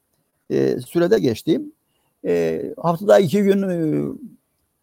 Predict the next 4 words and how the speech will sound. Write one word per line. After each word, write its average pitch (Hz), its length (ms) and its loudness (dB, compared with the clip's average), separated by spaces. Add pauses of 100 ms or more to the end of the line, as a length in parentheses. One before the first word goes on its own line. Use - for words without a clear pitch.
(720)
kasabadan, 165 640 6
e, 147 560 4
aileler, 151 440 6
e, 135 560 2